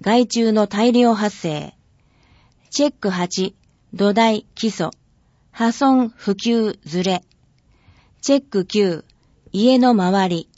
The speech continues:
塀のひび、破損、敷地内の不法投棄。害虫の大量発生。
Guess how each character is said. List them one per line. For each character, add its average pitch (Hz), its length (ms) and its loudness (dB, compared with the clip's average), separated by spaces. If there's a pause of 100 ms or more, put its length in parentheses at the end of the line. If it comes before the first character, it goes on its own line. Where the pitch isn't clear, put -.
(600)
塀 240 300 2
の 233 120 4
ひ 202 220 -2
び、 190 240 -4 (240)
破 202 200 -2
損、 208 420 0 (160)
敷 262 320 -4
地 277 160 0
内 208 260 2
の 170 140 -2
不 170 120 -4
法 226 300 2
投 196 260 -2
棄。 - 280 -12 (520)
害 233 240 4
虫 233 280 -2
の 220 160 2
大 226 240 2
量 220 220 2
発 196 220 -4
生。 156 380 -8